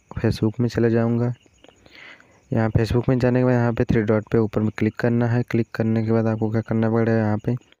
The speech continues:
सेटिंग एंड प्राइवेसी, यहाँ पे आपको क्लिक करना है। क्लिक करने यहाँ पे, यहाँ पे सेटिंग एंड प्राइवेसी पे क्लिक करने के बाद यहाँ पे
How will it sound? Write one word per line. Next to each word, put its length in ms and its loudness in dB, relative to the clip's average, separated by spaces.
सेटिंग 420 0
एंड 160 0
प्राइवेसी, 640 0
यहाँ 260 -2
पे 160 0
आपको 240 -2
क्लिक 300 -2
करना 320 0
है। 180 -2
क्लिक 180 0
करने 240 2
यहाँ 220 4
पे, 160 2
यहाँ 360 2
पे 160 2
सेटिंग 400 0
एंड 140 4
प्राइवेसी 400 0
पे 100 -2
क्लिक 220 0
करने 220 2
के 40 2
बाद 200 2
यहाँ 180 2
पे 200 0